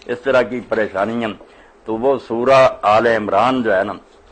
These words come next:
इसमें अल्लाह के रसूल अलैहि सलाम पर जो ये आयत उतरी, "अफा गैरा दीनिल्लाहि यबगून वलहु असलम मन फिस समावाति वल अर्ज़ि तौअन व करहन व इलैहि युरजऊन", ये तिरासी नंबर आयत है।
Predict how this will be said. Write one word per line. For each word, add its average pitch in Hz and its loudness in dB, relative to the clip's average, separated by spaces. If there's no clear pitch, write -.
इसमें 139 -2
अल्लाह 120 2
के 110 -4
रसूल 107 -8
अलैहि 107 0
सलाम 101 -4
पर 101 -6
जो 101 -6
ये 98 -6
आयत 95 -2
उतरी, 95 -14
"अफा 131 4
गैरा 120 4
दीनिल्लाहि 107 -4
यबगून 95 -10
वलहु 123 2
असलम 131 0
मन 117 -4
फिस 113 -10
समावाति 104 -2
वल 98 -6
अर्ज़ि 98 -8
तौअन 98 -4
व 95 -8
करहन 95 -10
व 95 -12
इलैहि 92 -12
युरजऊन", 76 -16
ये 120 -2
तिरासी 123 0
नंबर 107 -2
आयत 87 -2
है। 80 -6